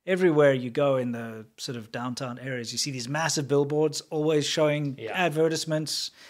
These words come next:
Speaker 1: L E D
Speaker 2: Cell phone
Speaker 1: signs, that
Speaker 2: ads,
Speaker 1: kind of
Speaker 2: yeah.
Speaker 1: thing.
Speaker 2: Milk.
Speaker 1: They, yeah, they're shutting those down because they're using too much power, you know. I guess you gotta watch out for fires. This is a fantastic picture that shows the power is off everywhere in the city except for the one building where they've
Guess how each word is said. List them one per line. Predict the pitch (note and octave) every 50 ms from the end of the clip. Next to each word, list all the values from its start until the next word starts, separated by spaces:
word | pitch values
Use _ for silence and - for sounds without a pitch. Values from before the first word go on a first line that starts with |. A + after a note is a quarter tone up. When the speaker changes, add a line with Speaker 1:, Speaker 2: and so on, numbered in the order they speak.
| - _ - -
Speaker 1:
L | D#3+ D#3 D3+
E | D#3 D3
D | C#3+ D#3 D#3 D3+
Speaker 2:
Cell | C3+ - D#3
phone | D3+ D3+ D3+ D3+ D#3 D3+ D3+ D3+ D3+ D3
Speaker 1:
signs, | C#3 - - - -
that | G#2+ G2+ G2 G2
Speaker 2:
ads, | D3+ D3 D3
Speaker 1:
kind | - D3+ C#3+
of | C#3 B2+
Speaker 2:
yeah. | A#2
Speaker 1:
thing. | D3+ D3+ D3+ D3+ D3 - - - - - - - _
Speaker 2:
Milk. | A2+ G#2+ G#2+ G#2+ -
Speaker 1:
They, | - D3 D3 D3+ C#3+ - -
yeah, | F2 F#3+ F3+ C3 A2 -
they're | - C#3+ C#3+ C#3+ C3+
shutting | - - - - - - - E3+ F3 F#3+ F#3+ F3+
those | F#3 F#3 F#3 F3 D#3
down | C#3+ F3 F3 F3+ F#3+ F#3+ F#3
because | E3 C#3+ - D3 - -
they're | D3+ C#3+
using | C#3+ D3+ D3 C#3+ D3+ C#3+
too | - -
much | D3+ D3 C#3 C3+ -
power, | - D3 D3 D3+ D#3 D#3 D#3 D#3
you | C#3+ C3+
know. | C3+ C#3 C#3+ D3 D3+ D3+ D3 D3 - _ _ _ _ _ - _ _ _ _ _ _ _ _ _ _ _ _ _ _ _ _ _ _ _ _ _ _ _ _
I | B2+ B2
guess | A#2 C3+ C3+ C3+ C3+ - - - - - - _ _ _ _ _ _ _ _ _ _ _
you | B2+ A#2
gotta | B2+ B2+ B2 A#2+ A#2 A#2 - - -
watch | B2+ A#2+ A2+ - -
out | A#2+ A#2 A2
for | - -
fires. | A#2 - B2 A#2+ A#2+ A#2+ C3+ D3 C3 - - _ - - _ _
This | F3+ F#3+ -
is | B3+ A3
a | F3
fantastic | - F3+ D#3+ C#3+ - D#3+ D3 - - C#3+ -
picture | - D#3 D3 - E3 C#3+
that | C3 B2
shows | - - D#3 C#3+ C#3+ C3 A#2
the | B2+
power | - - D#3 D#3 D3 C#3+
is | C3+ A2+ - -
off | C#3+ C3+ - -
everywhere | D3 C#3+ C3+ C#3+ C#3 C3 B2+ B2
in | B2
the | A#2 A#2
city | - - B2+ B2 B2
except | B2 - - C#3 B2+ -
for | - A#2+
the | B2+ B2
one | A#2+ B2 B2 B2 A#2+ A2+
building | A#2 B2 A#2+ A#2 A#2 A#2+ A#2 A#2
where | A2+ A2+
they've | A2 A2 A2 A2 G#2 - -